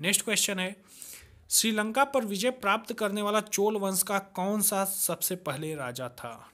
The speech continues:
ठीक है, सबसे पहले श्रीलंका पर विजय प्राप्त की थी राजेंद्र प्रथम ने, ठीक है, जो कि चोल वंश का सबसे प्रतापी राजा था। ठीक है, अगला क्वेश्चन है,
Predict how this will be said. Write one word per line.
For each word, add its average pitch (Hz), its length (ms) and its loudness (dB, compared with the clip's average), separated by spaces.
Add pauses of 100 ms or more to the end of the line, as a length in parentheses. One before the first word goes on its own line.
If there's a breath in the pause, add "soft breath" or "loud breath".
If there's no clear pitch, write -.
ठीक 147 200 -8
है, 170 100 -6 (380 loud breath)
सबसे - 360 4
पहले 254 260 2
श्रीलंका 202 420 2
पर 226 180 -2
विजय 175 260 0
प्राप्त 185 380 0
की 208 220 0
थी 131 380 -6 (480 loud breath)
राजेंद्र 165 640 0
प्रथम 151 420 -2
ने, 110 200 -8 (200)
ठीक 160 180 -6
है, 208 60 0
जो 175 180 -2
कि 180 140 -6
चोल 180 400 0
वंश 170 240 0
का 175 140 0
सबसे 160 380 0
प्रतापी 143 600 -4
राजा 113 300 -10
था। 113 200 -16 (200)
ठीक 151 200 -10
है, 214 100 -6 (500 soft breath)
अगला 170 240 0
क्वेश्चन 214 420 0
है, 190 160 0